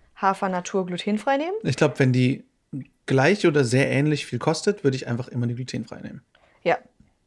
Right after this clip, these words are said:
Speaker 2: Just to be safe. So, also einfach, dann kann ich immer Menschen mit Glutenintoleranz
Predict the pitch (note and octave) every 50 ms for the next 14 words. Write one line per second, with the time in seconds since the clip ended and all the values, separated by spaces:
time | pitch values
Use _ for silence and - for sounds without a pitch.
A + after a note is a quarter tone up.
0 | - C4 - _ - - D3+ C#3+ - - - D3+ E3 D3 - - - - - -
1 | - C3+ - - - - - _ _ - - - - C#3+ D3+ D3+ E3+ E3+ - F3+
2 | E3 - - _ _ - - - - _ _ _ - B2+ B2+ - D#3+ F3 F3+ E3
3 | - - - D#3 D3+ C#3+ D3 D3+ - - C3 B2+ C3+ - - C3+ C3 C3 - -
4 | _ _ _ - - B2 A#2 - - B2 - - A2+ A#2 A#2+ A2+ - A2 A2+ A2
5 | G#2+ G#2 G#2+ - - -